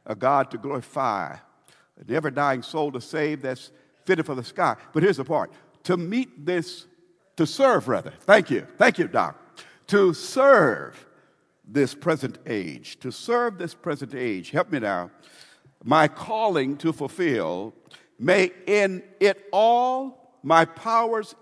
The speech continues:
engage. Am I right now? To do my master's will. Thank you.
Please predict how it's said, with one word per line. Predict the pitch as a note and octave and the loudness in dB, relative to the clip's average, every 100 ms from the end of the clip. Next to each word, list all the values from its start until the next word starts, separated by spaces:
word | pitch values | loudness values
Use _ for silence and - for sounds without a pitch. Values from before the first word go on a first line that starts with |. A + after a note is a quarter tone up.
| _ | _
engage. | D3+ C#3+ C#3+ F3+ F2+ A2+ | -4 -2 -4 -4 -4 -4
Am | A#2+ | -2
I | |
right | C#3+ F#3 G3 | 2 2 2
now? | G3+ G#3 - _ _ _ _ _ _ _ _ _ | -4 -4 -12 _ _ _ _ _ _ _ _ _
To | D#3+ | -2
do | C3+ G3+ F3 G2+ B2+ C3+ - _ _ _ _ _ _ | 0 0 0 0 -8 -12 -20 _ _ _ _ _ _
my | A2 | -6
master's | A2 B2+ C3 B2 | 0 0 0 -6
will. | A#2+ B2 E2+ | -2 -4 0
Thank | C#3+ D3+ C3+ | 2 2 2
you. | A2 | -2